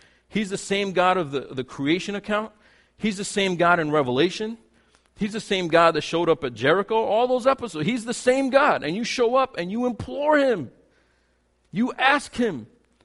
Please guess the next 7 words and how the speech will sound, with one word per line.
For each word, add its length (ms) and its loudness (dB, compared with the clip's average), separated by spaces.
You 160 0
plead 420 2
with 200 -2
Him 220 -4
to 100 -10
show 340 -4
up. 280 -8